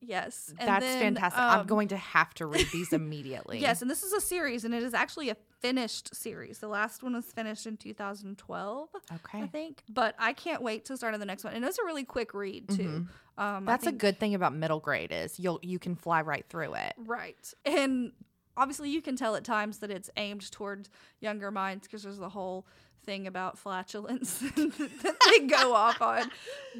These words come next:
Speaker 1: But it's just so much fun. I loved every bit
Speaker 2: That's
Speaker 1: of it.
Speaker 2: awesome. That
Speaker 1: Every
Speaker 2: sounds
Speaker 1: single
Speaker 2: so
Speaker 1: bit of it. <laughs>
Speaker 2: cute.
Speaker 1: Yes, the Lep Recon is <laughs> just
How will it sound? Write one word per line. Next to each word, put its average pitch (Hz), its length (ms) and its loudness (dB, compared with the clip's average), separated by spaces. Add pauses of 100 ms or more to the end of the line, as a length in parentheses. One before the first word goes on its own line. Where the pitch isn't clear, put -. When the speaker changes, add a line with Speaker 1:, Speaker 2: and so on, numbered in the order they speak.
Speaker 1:
But 269 300 6
it's 277 260 -2
just 285 240 -2
so 269 160 -2
much 226 280 -4
fun. 190 360 -6 (120)
I 240 80 -6
loved 214 240 -8
every 190 180 -8
bit 185 100 -8
Speaker 2:
That's 220 280 -2
Speaker 1:
of - 60 -12
it. - 120 -20
Speaker 2:
awesome. 175 600 -6
That 175 140 -4
Speaker 1:
Every 247 260 -4
Speaker 2:
sounds 254 200 -8
Speaker 1:
single 208 300 -6
Speaker 2:
so 202 300 4
Speaker 1:
bit - 140 -4
of 330 60 2
it. - 60 -2
<laughs> - 40 -12
Speaker 2:
cute. 277 920 2
Speaker 1:
Yes, 214 220 -2
the 262 160 0
Lep 247 340 6
Recon 302 680 0
is - 200 -10
<laughs> - 0 -
just 302 200 -4